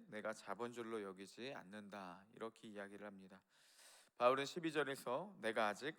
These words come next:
얻지 못했고 이루지 못했다." 십삼 절에서도 이와 대칭 구절인 "아직 잡지 못했다." 이런 부정적인 진술로 시작을 합니다. 그리고 이 진술 이후에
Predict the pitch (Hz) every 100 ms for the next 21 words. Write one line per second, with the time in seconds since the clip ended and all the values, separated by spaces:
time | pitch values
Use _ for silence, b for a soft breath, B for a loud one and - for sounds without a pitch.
0 | - 113 - - 123 107 - 110 _ 147
1 | 208 262 - 117 131 135 135 104 98 101
2 | - 92 95 _ - - - 147 143 139
3 | 131 - 110 135 185 165 110 104 107 107
4 | - 123 110 101 104 147 120 b b b
5 | _ 98 104 113 - 110 - 143 123 -
6 | 110 - 98 95 101 110 113 113 - 110
7 | 131 143 - 120 120 107 101 - 107 107
8 | 139 - - 139 127 135 120 98 98 B
9 | B B B B B - 143 156 170 104
10 | - 147 160 - 156 - 156 131 123 123
11 | 123 147 107